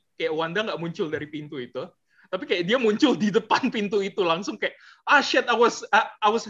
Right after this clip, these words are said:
thinking he would, she would come from above or below, but no." <laughs> It's so cool. And what I dislike from the movie is, it's not that, okay, it's not the thing that I dislike for,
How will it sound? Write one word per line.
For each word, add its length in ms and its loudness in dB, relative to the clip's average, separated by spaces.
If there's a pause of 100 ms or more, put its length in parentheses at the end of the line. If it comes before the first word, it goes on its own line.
thinking 320 -4
he 80 -4
would, 320 0
she 160 -8
would 240 0
come 240 -8
from 320 -10 (160)
above 480 0 (400)
or 160 2
below, 640 2 (400)
but 160 -4
no." 480 0
<laughs> 80 -16 (1160)
It's 160 -20
so 320 0
cool. 480 -6 (1040)
And 560 -8 (400)
what 240 -8
I 160 -10
dislike 640 -14 (240)
from 320 -12
the 80 -16
movie 480 -16
is, 400 -16 (400)
it's 240 -12
not 240 -6
that, 240 -2 (160)
okay, 160 -6
it's 160 -18
not 160 -10
the 240 -8
thing 160 -10
that 160 -8
I 80 -6
dislike 560 -12
for, 240 -14